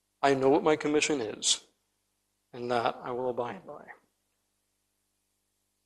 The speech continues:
Friend, when conscience is given full rein like this,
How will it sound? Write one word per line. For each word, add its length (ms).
Friend, 260
when 520
conscience 640
is 280
given 400
full 260
rein 360
like 280
this, 600